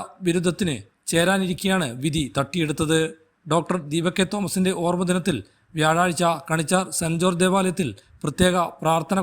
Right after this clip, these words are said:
കൂട്ടായ്മ നടക്കും. ഡോക്ടർ ദീപക് കെ തോമസ് മെമ്മോറിയൽ ട്രസ്റ്റ് ഏർപ്പെടുത്തിയ ആതുര സേവന രംഗത്തെ മികവിനുള്ള ഈ വർഷത്തെ അവാർഡ് പേരാവൂർ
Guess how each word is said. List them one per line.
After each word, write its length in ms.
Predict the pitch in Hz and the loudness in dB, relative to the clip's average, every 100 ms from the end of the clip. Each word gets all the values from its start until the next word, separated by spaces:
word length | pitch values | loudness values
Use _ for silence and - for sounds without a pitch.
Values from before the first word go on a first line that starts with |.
| 185 | -2
കൂട്ടായ്മ 360 | 170 190 175 120 | 0 2 2 -2
നടക്കും. 320 | 139 156 151 160 156 _ _ _ - | -2 -2 -2 -6 -8 _ _ _ -4
ഡോക്ടർ 300 | 170 180 202 165 | 0 2 2 0
ദീപക് 260 | 180 190 208 | 0 2 0
കെ 80 | 208 | 2
തോമസ് 260 | 202 202 - | 2 0 -2
മെമ്മോറിയൽ 400 | 196 196 196 196 190 | 0 2 2 0 -2
ട്രസ്റ്റ് 280 | 165 - 196 | -4 0 0
ഏർപ്പെടുത്തിയ 400 | 180 196 165 175 110 - _ _ - 156 | 0 0 0 0 0 -6 _ _ -2 0
ആതുര 220 | 170 196 185 | 2 2 2
സേവന 240 | 190 185 185 | 2 2 0
രംഗത്തെ 320 | 190 185 190 185 170 | 0 0 0 0 -2
മികവിനുള്ള 420 | 156 180 190 185 131 - _ _ - | -2 0 2 2 0 -4 _ _ -4
ഈ 120 | 170 185 | 0 2
വർഷത്തെ 320 | 180 170 180 190 170 | 2 2 2 0 0
അവാർഡ് 300 | 185 190 156 95 _ _ _ | 2 2 0 -6 _ _ _
പേരാവൂർ 360 | 151 165 185 | 0 2 2